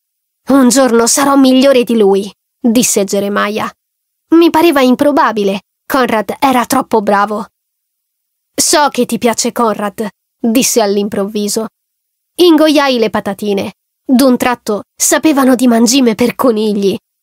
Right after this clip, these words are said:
"Non è vero", risposi. "Conrad non mi piace." "Invece sì", replicò lui, con uno sguardo insieme scaltro e saggio. "Dimmi la verità. Niente segreti, ricordi?"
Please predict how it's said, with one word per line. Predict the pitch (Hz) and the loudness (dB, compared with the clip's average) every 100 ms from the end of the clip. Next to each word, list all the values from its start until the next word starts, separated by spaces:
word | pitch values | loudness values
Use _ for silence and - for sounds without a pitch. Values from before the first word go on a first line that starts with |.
| _ _ _ _ | _ _ _ _
"Non | 339 370 392 | 2 4 4
è | 392 | 2
vero", | 403 277 208 202 180 _ _ | 0 0 -2 -4 -8 _ _
risposi. | - 254 - 226 208 196 226 - _ _ _ _ - | 0 0 0 0 0 -2 -6 -12 _ _ _ _ -4
"Conrad | 415 370 330 269 | 0 2 0 2
non | 330 349 | 4 6
mi | 320 | 4
piace." | - 247 220 - 208 - _ _ _ _ _ 403 | 4 0 -2 -4 -8 -10 _ _ _ _ _ 2
"Invece | 370 359 403 349 | 4 4 2 0
sì", | - 262 208 180 _ _ _ | 2 0 -2 -8 _ _ _
replicò | 277 269 233 220 190 196 | 0 0 0 -2 0 0
lui, | 202 220 202 - _ - | 2 2 2 -4 _ -2
con | 359 | 2
uno | 330 330 | 4 4
sguardo | 330 320 302 262 | 2 0 2 2
insieme | 254 - 285 247 | 2 0 0 0
scaltro | 233 - 262 285 - 233 226 _ | -2 -2 -2 -2 -2 -2 -2 _
e | 285 | -4
saggio. | - - 202 202 220 196 - _ _ _ _ - | -2 -2 -4 -4 -6 -6 -10 _ _ _ _ -6
"Dimmi | 254 294 294 302 | 0 4 4 4
la | 277 | 2
verità. | 240 226 208 208 202 - _ _ - | 0 -2 -2 -4 -4 -10 _ _ -2
Niente | 285 285 285 302 | 2 2 2 0
segreti, | 269 240 233 214 - | 0 0 0 -2 -4
ricordi?" | 214 214 285 254 214 214 | -6 -2 0 -2 -4 -10